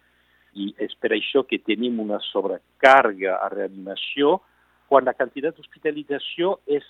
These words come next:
estable. No tenim més quantitat global d'hospitalitzats, però tenim més casos greus. Això vol dir que quan més ràpid vacunarem, més ràpidament protegirem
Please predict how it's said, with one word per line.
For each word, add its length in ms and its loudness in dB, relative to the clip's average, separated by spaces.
estable. 960 -4
No 200 -2
tenim 420 -2
més 280 -6
quantitat 500 2
global 540 4
d'hospitalitzats, 1120 -10
però 140 -10
tenim 400 -8
més 300 -4
casos 540 0
greus. 520 -6
Això 240 -2
vol 220 2
dir 200 -4
que 220 -2
quan 260 4
més 180 6
ràpid 380 -2
vacunarem, 880 -8
més 340 0
ràpidament 720 -4
protegirem 840 -2